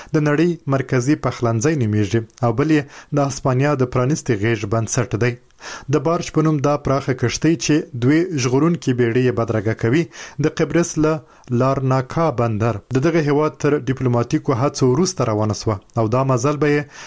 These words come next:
پنځه شپېته ساعته وخت ونیسي. قبرس د ډیپلوماټیکو هڅو په نتیجه کې د اسرائیل لخوا کله بندي سوې غزې ته یو سمندري دهلیز پرانیستی دی. د اکتوبر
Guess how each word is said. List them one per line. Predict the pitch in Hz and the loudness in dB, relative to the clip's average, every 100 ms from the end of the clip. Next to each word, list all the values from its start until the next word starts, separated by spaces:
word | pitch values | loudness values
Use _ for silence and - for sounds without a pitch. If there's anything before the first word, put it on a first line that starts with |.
| - 151 | -4 -2
پنځه | 143 156 175 | 0 0 -2
شپېته | - 135 147 143 - | 0 0 0 -2 0
ساعته | 117 117 117 120 | -2 0 0 0
وخت | 110 - | -2 0
ونیسي. | 110 110 - 131 127 - - - - - | 0 0 0 -2 -2 -18 -16 -16 -6 -2
قبرس | 160 208 208 | 0 0 0
د | - 160 | -2 0
ډیپلوماټیکو | 156 147 135 139 160 135 139 | -2 0 0 -2 -2 0 0
هڅو | 139 139 | -2 -2
په | 123 | -2
نتیجه | 117 113 170 185 | -2 -2 -2 0
کې | 123 113 | -2 2
د | 117 | 0
اسرائیل | 113 113 147 165 | 0 -2 0 -2
لخوا | 165 156 147 | -2 -2 -2
کله | 143 135 131 | -2 0 0
بندي | 127 131 | 0 0
سوې | 143 135 107 | 0 0 0
غزې | 113 113 175 127 | 0 0 0 -2
ته | 107 - - - - 156 | -6 -8 -18 -18 -4 0
یو | 160 165 | 0 0
سمندري | 147 135 135 160 127 | -2 0 2 0 0
دهلیز | 107 110 120 - | -2 0 -2 0
پرانیستی | 117 117 110 - 107 113 | -2 0 -2 -2 0 0
دی. | 117 _ - - - - | -2 _ -20 -16 -12 -2
د | 143 156 | 0 0
اکتوبر | - 180 160 | 0 0 2